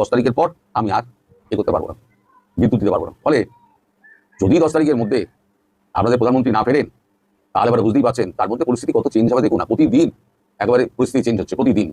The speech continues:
এখন সেই পরিস্থিতি কোথায় গিয়ে দাঁড়ায় সেটা দশ তারিখে আগে বোঝা যাবে না। দশ তারিখ প্রতিদিন আপনারা টের পাবেন যে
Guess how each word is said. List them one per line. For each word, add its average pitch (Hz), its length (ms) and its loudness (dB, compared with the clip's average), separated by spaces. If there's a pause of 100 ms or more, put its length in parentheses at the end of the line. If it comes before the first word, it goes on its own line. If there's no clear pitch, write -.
(500)
এখন 113 160 0
সেই 120 120 0
পরিস্থিতি 127 260 2
কোথায় 123 180 0
গিয়ে 120 140 0
দাঁড়ায় 135 180 0 (280)
সেটা - 180 -6
দশ 104 120 -4
তারিখে 110 200 0 (500)
আগে 98 160 -2
বোঝা 95 160 2
যাবে 82 140 0
না। 98 40 -4 (100)
দশ 101 100 0
তারিখ - 120 -8
প্রতিদিন 123 260 2 (100)
আপনারা 139 220 0
টের 143 140 0
পাবেন - 200 -6
যে 101 40 2